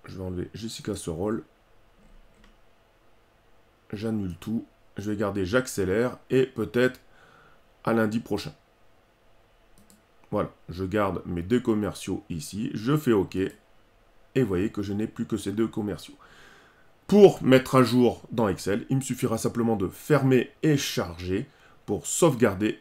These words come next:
et mettre à jour Excel. Donc je fais fermer et charger, ça va enregistrer mes modifications, et vous voyez que de suite, il m'a mis ici tout simplement que l'année deux mille vingt-deux, du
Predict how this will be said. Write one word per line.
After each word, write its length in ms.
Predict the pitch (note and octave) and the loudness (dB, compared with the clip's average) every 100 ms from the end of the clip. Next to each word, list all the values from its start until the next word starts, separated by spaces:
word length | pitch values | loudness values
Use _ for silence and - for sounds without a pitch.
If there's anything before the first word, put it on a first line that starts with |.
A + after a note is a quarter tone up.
| D3 | 2
et 100 | D3 | 6
mettre 240 | C#3 C#3+ | 4 4
à 80 | A#2 | 0
jour 220 | G#2+ A2 | 0 -4
Excel. 240 | F#2 C2+ - | -4 -8 -16
Donc 120 | F2 | -16
je 100 | E2 | -16
fais 160 | - F2 | -12 -12
fermer 580 | - B2 A#2+ A#2 G#2 - | -4 -2 0 0 -2 0
et 80 | C3+ | 0
charger, 460 | C3+ G#2+ F2 F2+ - _ _ _ _ _ _ _ _ _ - | 2 -2 -2 -6 -6 _ _ _ _ _ _ _ _ _ -14
ça 180 | - F2 | -6 -4
va 220 | F2 - | -4 -2
enregistrer 500 | C3+ C#3+ B2+ - B2 | 0 2 0 0 2
mes 140 | A2+ | 2
modifications, 680 | G#2+ F#2+ F2+ E2 F2 - G2+ - | 0 -2 -6 -8 -8 -6 -10 -2
et 100 | D#3 | 2
vous 140 | D3+ C3 | 4 4
voyez 240 | A#2 A#2+ | 4 4
que 80 | B2+ | 2
de 300 | G#2+ G#2+ C#3 | 0 2 2
suite, 360 | - A2+ B2 - - - - _ - | 2 -2 -2 -6 -20 -20 -20 _ 0
il 100 | C#3 | 2
m'a 140 | G#2 | 4
mis 100 | F#2 | 2
ici 380 | F2+ - F#2 - _ _ _ _ _ | 0 -4 -8 -10 _ _ _ _ _
tout 140 | - F3+ | -8 -4
simplement 640 | - D3+ C3 A2 F#2+ G2 - _ _ - | 2 2 4 2 0 -4 -8 _ _ 0
que 80 | D3 | 4
l'année 320 | C#3+ C3 A#2+ | 6 6 4
deux 140 | A#2+ | 4
mille 140 | A#2+ G#2 | 2 2
vingt-deux, 380 | G#2 F#2+ G2 D3 _ _ _ _ - | 0 0 -4 -6 _ _ _ _ -14
du 120 | F#2+ | -14